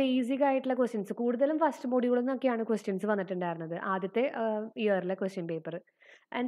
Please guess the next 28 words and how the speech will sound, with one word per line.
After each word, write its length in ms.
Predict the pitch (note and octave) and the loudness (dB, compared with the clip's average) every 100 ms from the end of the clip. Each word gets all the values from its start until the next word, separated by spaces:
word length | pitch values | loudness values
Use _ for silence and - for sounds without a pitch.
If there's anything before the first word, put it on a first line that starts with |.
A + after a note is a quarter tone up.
| B3 | 0
സെക്കൻഡ് 320 | C#4 E4 E4+ | 0 2 2
ഇയർ 200 | F4+ F#4 F#4 | 4 4 4
ആയപ്പോൾ 300 | F4 E4 F4 E4+ | 0 0 0 2
കുറച്ചും 300 | C4 - B3+ B3 | 2 2 -2 0
കൂടിയും, 280 | C4+ F4 F#4+ C4 | 0 2 0 0
ആ, 20 | B3+ | 0
ഡിസ്ട്രിബ്യൂട്ട് 480 | C4 - B3+ A#3+ A#3 | -2 -4 -2 0 -2
ഒക്കെ 120 | A#3 | -2
ചെയ്തിട്ടാണ് 520 | A#3+ G#3 G#3+ A#3+ G3+ B3 | -2 -2 -2 -2 -2 -2
ക്വസ്റ്റ്യൻസ് 380 | D#4+ - A#3 G#3+ A3 | -4 -4 -4 -2 0
വന്നിട്ടുള്ളത്. 500 | F#3+ F3 F3+ D#3+ D#3 - _ _ _ - - A3 | 0 -2 -2 -4 -8 -14 _ _ _ -20 -8 -6
അപ്പോൾ 220 | G#3+ A3+ A3+ A3 _ _ _ _ - A#3 | -2 0 -2 -4 _ _ _ _ -6 -2
ഇനിയിപ്പോൾ 320 | A3+ C#4 D#4+ D#4+ | -2 0 0 4
തേർഡ് 260 | D4 A#3+ C4 | 4 4 4
ഇയർ 220 | C4+ D#4 C#4 | 4 4 2
ആവുമ്പോൾ, 400 | B3 A3+ G#3 B3 E4 D4 | 0 2 2 2 -2 -4
ആ, 20 | B3 B3 | -2 0
അതെങ്ങനെയാണെന്നുള്ളത് 920 | B3 B3 A#3 B3 B3+ A#3 A#3 C4+ B3 C#4 | 0 0 0 0 0 0 0 0 0 0
നമുക്ക്, 280 | A#3+ A3 D4 E4+ - | -2 2 2 2 -2
ആ, 20 | A#3 A3+ A3 - - - | -2 -4 -8 -16 -20 -8
ആ, 80 | - A#3+ A#3 | -4 2 2
ഗസ് 220 | A3 - | 2 -2
ചെയ്യാനോ 320 | D#4+ D4+ C#4 C#4 | -2 0 0 -2
അങ്ങനെയൊന്നും 360 | C#4 C#4+ C#4+ C4 | -4 -2 -2 -2
പറ്റില്ല. 420 | B3+ - A#3+ G#3 A#3 | -2 -2 -2 -2 -2
കാരണം 300 | A#3+ A3 A3+ C4+ | -2 -4 -4 -4
നമുക്കൊരു 340 | C4 C4 D#4+ F4+ - - - B3 | -2 -2 -2 -2 -6 -20 -2 0
നാലഞ്ച് 360 | B3 C4+ C4+ | 2 2 0